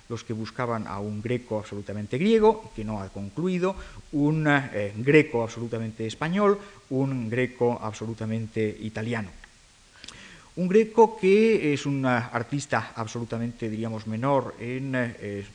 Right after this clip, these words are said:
su Creta original, eh, un oscuro artista que se va a convertir en un, eh, pintor explosivo y genial. Por lo tanto, diríamos una interpretación absolutamente deslizante, cambiante,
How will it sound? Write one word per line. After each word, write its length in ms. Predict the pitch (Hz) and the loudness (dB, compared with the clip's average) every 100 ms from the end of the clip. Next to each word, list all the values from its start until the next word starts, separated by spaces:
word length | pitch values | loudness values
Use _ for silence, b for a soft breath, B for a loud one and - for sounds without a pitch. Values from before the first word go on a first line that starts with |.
| - | -12
su 120 | 113 | -10
Creta 400 | - 127 - 104 B B - | -2 -2 -2 -8 B B -4
original, 580 | 127 120 165 202 226 220 B B 123 B | -4 -2 0 6 6 4 B B -20 B
eh, 200 | 117 120 | 0 0
un 300 | 120 151 151 - | 0 -2 -2 -4
oscuro 480 | 123 - 156 151 139 | -8 -4 -2 4 4
artista 480 | 127 - 214 - 170 | 4 0 -4 0 -2
que 80 | 135 | -2
se 140 | 135 | 0
va 100 | 143 | 0
a 60 | - | 0
convertir 600 | 120 117 - 180 180 - | -4 -6 -4 -2 -2 -4
en 340 | 135 147 156 | -6 -4 -4
un, 280 | 147 90 120 | -6 -6 -6
eh, 120 | 113 110 113 - - - - | -6 -8 -12 -14 -12 -14 -12
pintor 460 | - 131 139 160 147 | -4 -2 4 4 4
explosivo 800 | 104 - 107 - 139 127 127 - | -4 -6 -8 -4 -6 -4 -6 -6
y 240 | 113 117 117 | -8 -8 -8
genial. 360 | - 110 107 92 - _ _ B B B B B | -10 -6 -4 -6 -16 _ _ B B B B B
Por 140 | 117 | -8
lo 40 | 131 | -2
tanto, 260 | 170 156 | -2 0
diríamos 500 | 147 156 170 160 - - | 0 2 2 0 -2 -6
una 320 | 127 120 104 | -4 -4 -4
interpretación 720 | 123 123 120 143 147 - 202 143 | -6 -6 -4 -4 -4 0 0 0
absolutamente 720 | 127 123 120 123 123 123 123 110 | -6 -8 -6 -6 -4 -6 -6 -8
deslizante, 840 | 110 - 110 110 135 135 - 135 B B B - | -12 -10 -12 -6 -4 -4 -4 -6 B B B -8
cambiante, 680 | 110 127 185 190 - 185 | -4 2 2 2 0 -2